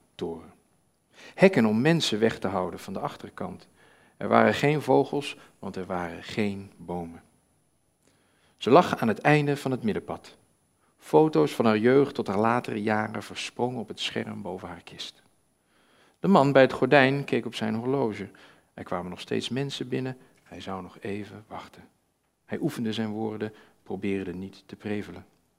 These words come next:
Iedereen zat verspreid als bezoekers in een bioscoopzaal. De stoelen waren hard en simpel in ruime rijen opgesteld. Af en toe blies zonlicht de kleuren van de hoge ramen naar binnen. Sommige mensen schoven enkele plaatsen op,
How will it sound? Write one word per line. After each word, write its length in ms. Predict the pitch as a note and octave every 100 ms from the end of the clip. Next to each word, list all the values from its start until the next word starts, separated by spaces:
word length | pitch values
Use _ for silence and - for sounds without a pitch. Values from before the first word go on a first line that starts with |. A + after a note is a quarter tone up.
| _ _ _ _ _ - - -
Iedereen 360 | G#3+ F#3+ F#3+
zat 160 | E3+ E3+
verspreid 600 | - - - A2+ F#2 F2+
als 140 | G#2
bezoekers 500 | A#2 A2+ D3+ D3+ C3+
in 80 | C3+
een 100 | B2+
bioscoopzaal. 1120 | B2+ A#2 - E3 D3 - - F2+ E2+ D#2 - -
De 100 | -
stoelen 340 | - - B2 A2
waren 200 | G2 F2
hard 420 | G#2+ G#2+ - -
en 180 | - F#2+
simpel 460 | - - A2 F#2+ G#2
in 120 | G2
ruime 420 | G#2 A#2 B2 B2 B2
rijen 420 | A2 G2 G#2 G#2 G2+
opgesteld. 720 | G#2 - - - - F#2+ _ _ _ _ _ _ _
Af 220 | - D#3+ -
en 180 | C3
toe 220 | - C3 A#2
blies 320 | A2+ A2+ -
zonlicht 500 | A#2+ B2+ A#2+ A#2+ -
de 60 |
kleuren 420 | - - A2+ A2+ A2
van 140 | A2
de 60 | F#2+
hoge 320 | G2+ G#2 G2
ramen 340 | G2+ G#2 G2+
naar 160 | G2 G2+
binnen. 300 | G#2 G#2 G#2+ - - _
Sommige 480 | - - C3 C3 A#2
mensen 420 | A#2 A2+ A2 A2
schoven 480 | - - F#2+ F2+ -
enkele 360 | - G#2+ -
plaatsen 420 | B2+ A2+ G2+ - -
op, 260 | G2+ _